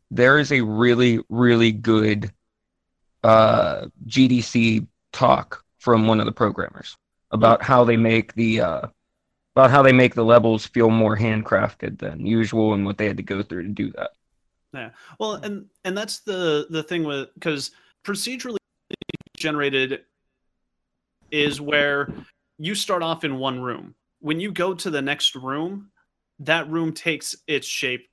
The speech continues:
Speaker 2: then. That is,
Speaker 1: Yeah.
Speaker 2: that would be procedurally generated. Seed generation is, you have, like, it'll be a string of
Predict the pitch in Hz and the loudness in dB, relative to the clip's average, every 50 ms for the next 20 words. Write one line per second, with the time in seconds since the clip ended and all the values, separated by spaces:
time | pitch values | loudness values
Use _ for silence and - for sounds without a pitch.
0 | _ - 139 123 127 123 127 139 131 - 65 - - _ _ _ _ _ _ _ | _ -20 -18 -16 -8 -4 -2 -2 -2 -4 -8 -12 -18 _ _ _ _ _ _ _
1 | _ _ _ _ - 143 151 175 196 202 196 - - 190 - - - 156 151 165 | _ _ _ _ -10 -4 -4 -2 -2 -2 -2 0 -2 -2 -4 -8 -12 -8 -6 -6
2 | 175 165 208 202 165 165 175 165 165 - 131 - - 175 160 135 139 123 120 120 | -4 -4 -6 -8 -4 -4 -6 -6 -6 -10 -14 -10 -8 -8 -8 -8 -10 -10 -10 -10
3 | 110 117 117 110 110 110 - 58 62 _ _ _ _ _ - - - - 208 220 | -10 -12 -12 -10 -10 -12 -12 -14 -16 _ _ _ _ _ -12 -10 -8 -6 -6 -6
4 | 233 208 190 160 165 160 156 143 139 135 131 131 131 - 143 135 123 120 - - | -8 -10 -10 -8 -6 -6 -6 -6 -6 -6 -8 -8 -8 -8 -10 -10 -12 -12 -12 -10
5 | 139 131 127 127 127 123 123 123 123 - - _ _ _ _ _ _ _ - 151 | -10 -8 -8 -8 -8 -8 -8 -8 -10 -12 -16 _ _ _ _ _ _ _ -12 -8
6 | 151 175 165 165 170 160 156 151 151 139 127 123 120 - _ _ _ _ _ _ | -6 -4 -2 -2 -2 -2 -2 -2 -2 -2 -2 -2 -4 -8 _ _ _ _ _ _
7 | _ - 175 175 165 175 156 151 - - - 165 160 160 156 156 - - 143 135 | _ -6 -6 -4 -2 -2 -2 -4 -6 -8 -6 -6 -6 -6 -6 -6 -6 -6 -4 -4
8 | 135 135 131 127 127 - | -2 -4 -6 -8 -10 -16